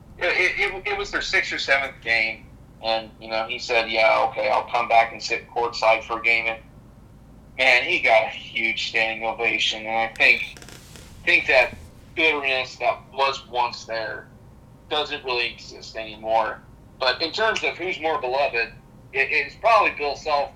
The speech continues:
partly because he did the one thing that Roy Williams couldn't do at Kansas. He, he won a national championship, which,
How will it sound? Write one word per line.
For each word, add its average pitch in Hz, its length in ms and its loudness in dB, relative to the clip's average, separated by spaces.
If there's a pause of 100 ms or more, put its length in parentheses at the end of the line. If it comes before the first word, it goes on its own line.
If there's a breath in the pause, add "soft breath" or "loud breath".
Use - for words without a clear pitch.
(140)
partly 156 300 -2
because - 400 -8
he 175 140 -6
did 165 220 -2
the 131 80 -6
one 143 280 0
thing 139 140 -2
that 120 200 -6
Roy 131 140 -4
Williams 127 440 -8
couldn't - 240 -2
do - 140 -4
at - 160 -8
Kansas. - 400 -10
He, - 160 -18 (140)
he - 100 -18
won 156 200 2
a - 40 2
national 127 380 4
championship, 117 640 -2 (480)
which, - 340 -4